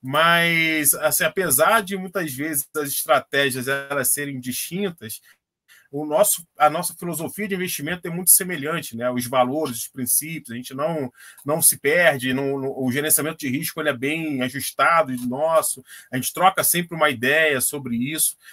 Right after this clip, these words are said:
Então, cara, é, é sensacional. Então, vá lá, e o, o Rafa, ele é mestre nas operações estruturadas, o cara que não tem trocentas aulas aí sensacionais na, no canal dele aqui do YouTube também, tô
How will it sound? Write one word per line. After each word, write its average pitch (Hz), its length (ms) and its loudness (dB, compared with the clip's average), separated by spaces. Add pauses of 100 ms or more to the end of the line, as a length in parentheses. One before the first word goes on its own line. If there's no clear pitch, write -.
(180)
Então, 185 280 -8
cara, 147 360 4
é, 147 300 -2
é 175 60 4
sensacional. 185 1000 2
Então, 165 160 -6
vá 160 240 4
lá, 185 340 4
e 160 140 -4
o, 190 80 -2
o 156 160 -4
Rafa, 175 260 0
ele 202 100 0
é 214 40 0
mestre 180 500 0
nas 185 160 -2
operações 170 520 -2
estruturadas, 117 640 0
o - 40 -20
cara 135 220 -4
que - 180 -12
não 139 200 -6
tem 139 340 -8 (340)
trocentas 165 720 4
aulas 143 380 6
aí 127 260 2
sensacionais 139 880 0
na, 123 280 -2
no 117 320 -8
canal 127 380 2
dele 127 220 -4
aqui 127 160 -10
do 123 100 -4
YouTube 123 380 -6
também, 123 500 -8
tô 143 260 -2